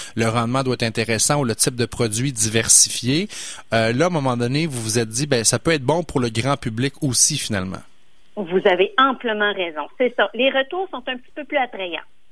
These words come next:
Speaker 1: Et là, j-, j'imagine que ça doit être, euh, compliqué de se faire approuver là, tout au niveau de l'A M F puis tout ça, les permis que ça prend. Euh, parce que vous, quand vous transigez avec, euh, les, les, les, avec monsieur, madame, tout le monde, avec le consommateur, l'épargnant,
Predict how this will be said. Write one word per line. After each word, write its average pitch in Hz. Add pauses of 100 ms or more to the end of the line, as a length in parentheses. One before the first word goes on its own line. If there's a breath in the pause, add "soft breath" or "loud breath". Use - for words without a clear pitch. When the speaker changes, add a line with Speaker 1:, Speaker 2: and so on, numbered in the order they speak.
(360 soft breath)
Speaker 1:
Et 113
là, 165
j-, 92
j'imagine 107
que 90
ça -
doit 95
être, -
euh, 64
compliqué 127
de 160
se 120
faire 123
approuver 117
là, 117
tout -
au 120
niveau 113
de 120
l'A 120
M 110
F 131
puis 113
tout -
ça, 135
les 113
permis 127
que -
ça 113
prend. 120
Euh, 127 (400 loud breath)
parce 131
que 156
vous, 160
quand 165
vous 120
transigez 131
avec, 147
euh, 110
les, 107
les, 107
les, 107 (180)
avec -
monsieur, 110
madame, 107
tout -
le 160
monde, 196
avec 117
le 107
consommateur, 117
l'épargnant, 120